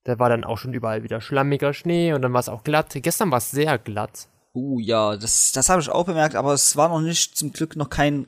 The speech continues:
Speaker 2: richtiges Blitzeis gewesen.
Speaker 1: Nee, davor hab ich ja noch Angst, auf Arbeit zu kommen. Aber
Speaker 2: Oh ja.
Speaker 1: ich fand's geil am,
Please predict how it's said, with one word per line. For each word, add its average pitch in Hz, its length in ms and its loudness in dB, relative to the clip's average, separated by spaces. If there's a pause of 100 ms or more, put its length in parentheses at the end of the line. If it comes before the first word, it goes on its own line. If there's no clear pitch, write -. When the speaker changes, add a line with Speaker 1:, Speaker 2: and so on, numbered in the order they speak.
Speaker 2:
richtiges 135 360 -2
Blitzeis - 680 -2
gewesen. 104 480 -4 (420)
Speaker 1:
Nee, 120 280 -2
davor 156 200 2
hab 220 60 -2
ich 202 60 2
ja 196 80 4
noch 143 100 0
Angst, 123 280 2
auf 113 160 -4
Arbeit 117 300 0
zu 120 120 -10
kommen. 117 200 -8 (160)
Aber 139 280 2 (160)
Speaker 2:
Oh 185 120 0
ja. 113 240 -2 (160)
Speaker 1:
ich 143 120 -4
fand's 180 280 2
geil 156 160 4
am, 139 160 0